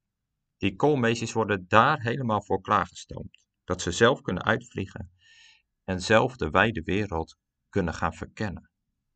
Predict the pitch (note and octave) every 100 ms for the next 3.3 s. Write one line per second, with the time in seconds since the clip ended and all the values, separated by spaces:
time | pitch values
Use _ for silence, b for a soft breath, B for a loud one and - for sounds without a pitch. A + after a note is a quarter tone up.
0 | _ _ _ - A2 A#2 - - F2+ B2
1 | B2+ B2 - F#2+ G2+ A#2+ G2 F#2+ A#2+ A#2
2 | F#2 F#2 - G2+ G2 G#2+ F#2 - - -
3 | D2+ - -